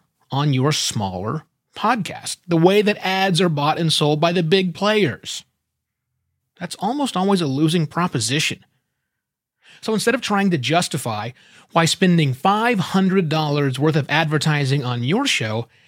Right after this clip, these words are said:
is worth some insanely high C P M of fifty to two hundred dollars or more, a fight you're going to lose nine times out of ten, reframe the conversation. Don't even talk about C P M.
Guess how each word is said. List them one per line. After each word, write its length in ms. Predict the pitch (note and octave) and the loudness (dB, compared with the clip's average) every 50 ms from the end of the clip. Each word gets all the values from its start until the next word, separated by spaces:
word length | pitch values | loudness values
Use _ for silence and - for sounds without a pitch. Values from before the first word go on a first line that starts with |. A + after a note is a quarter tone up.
| _ _ _ - | _ _ _ 2
is 160 | G3 F#3+ F#3 | 2 2 4
worth 300 | F#3 A3 B3 B3+ - - | 4 4 4 2 2 0
some 340 | - - - A#3+ A#3 A3+ A3 | -2 -4 0 0 0 0 2
insanely 840 | G3+ G3+ F#3+ F3 D3+ - - - F#3 A3 C4+ C#4 C4+ B3 B3 A#3+ G3+ | 2 2 2 2 2 2 0 0 0 0 0 2 2 2 2 2 2
high 340 | D3+ - G3+ G#3 G#3 G3+ | 2 2 2 2 2 2
C 300 | F#3 - - - G#3 G3 | 2 0 0 0 0 -2
P 240 | - - F#3+ F#3 F#3 | -2 0 0 0 2
M 200 | F#3 F#3 F#3 E3 | 2 2 2 0
of 220 | C3+ B2 A#2 G#2+ - | 0 0 -2 -4 -8
fifty 600 | - - _ - - A#3 A3 A3 - A3+ G#3 E3 | -10 -14 _ 2 2 2 2 2 0 -2 -2 0
to 140 | - D#3 C3 | 2 0 -2
two 320 | - - - - C4+ B3 | -2 -2 2 2 4 4
hundred 360 | F3 G3 G#3+ A3+ G3 G3 F3+ | 4 2 0 0 0 -2 0
dollars 380 | E3+ F3+ F3 F3 F3 E3+ D#3 - | 0 2 2 2 2 2 0 2
or 200 | - F3+ F3 E3 | 2 2 2 4
more, 460 | E3+ F#3+ A#3+ B3 F#3+ D#3 C#3+ D3+ D#3 - - - - - - | 4 4 4 4 4 2 2 0 -2 -6 -12 -20 -18 -6 -6
a 60 | E3 | -4
fight 400 | - - - A3+ B3 C#4+ D4 C#4+ | -4 -4 0 2 2 2 2 -2
you're 160 | G3+ G#3 A#3 A3 | -4 -6 -4 -2
going 260 | F#3+ G3 G#3 G3+ F3 | 0 0 0 0 0
to 100 | - F3 | -2 -2
lose 340 | F#3 F3+ D#3+ C3+ B2+ A#2 C3+ | 0 0 2 2 0 -2 -2
nine 460 | C3 B2+ D3+ F#3 G#3 A#3+ B3 B3+ A#3+ | -2 0 0 0 -2 -2 -2 -2 -2
times 440 | - G#3+ G3 G3 F#3+ F#3+ F3+ D#3+ - | -2 -2 0 0 2 2 0 0 0
out 160 | D#3 D#3+ D#3+ C#3+ | -2 -4 -4 -4
of 100 | A#2+ B2 | -6 -8
ten, 440 | - - D#3 G#2+ F2 F#2+ A#2+ A#2+ _ _ _ _ _ _ _ _ _ _ _ _ _ _ _ - | -4 -4 -4 -4 -4 -8 -10 -10 _ _ _ _ _ _ _ _ _ _ _ _ _ _ _ -6
reframe 760 | D#3 F3 A3 A3+ A#3 B3 A#3 - - F#3 F#3+ F#3+ G3 G3 F#3+ | -2 0 0 2 0 0 -2 -2 -2 0 2 2 4 4 2
the 80 | F#3 F#3 | 2 0
conversation. 1000 | - - F#3 F3 F3 E3+ E3+ D3+ - - G3 G#3 A3 G3 - - G#2 - - _ _ _ _ _ _ _ _ _ _ _ _ _ - | 0 0 0 0 0 0 0 -2 -2 -2 -4 -4 -4 -4 -6 -6 -8 -10 -12 _ _ _ _ _ _ _ _ _ _ _ _ _ -6
Don't 180 | - D#4+ F4 F4+ | -4 -2 0 0
even 300 | F4 E4+ D4+ A#3+ F#3+ - | 0 0 0 -2 -2 -4
talk 540 | - - - - - B3+ D4+ D#4 C4+ - - | -8 -12 -8 0 2 4 4 4 2 0 -4
about 300 | B2+ A2 G#2+ G2+ - - | -6 -6 -6 -8 -6 -6
C 260 | - - - - - | -6 -6 -6 -8 -14
P 240 | - - - - - | -20 -20 -20 -20 -20
M. 140 | - - | -20 -20